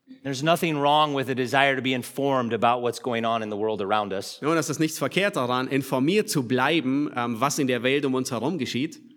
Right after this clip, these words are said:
Speaker 1: But the warning of Isaiah eight is that we're not to be gripped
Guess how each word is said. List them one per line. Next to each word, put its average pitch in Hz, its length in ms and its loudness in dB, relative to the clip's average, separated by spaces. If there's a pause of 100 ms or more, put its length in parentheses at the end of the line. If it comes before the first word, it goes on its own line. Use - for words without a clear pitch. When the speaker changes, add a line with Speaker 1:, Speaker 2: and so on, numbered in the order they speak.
Speaker 1:
But 147 160 -2
the 160 60 4
warning 165 400 2
of 147 100 4
Isaiah 151 440 4
eight 156 220 2
is 127 140 0
that 139 160 0
we're 165 380 2
not 143 420 2
to - 60 0
be 135 140 -2
gripped 135 680 0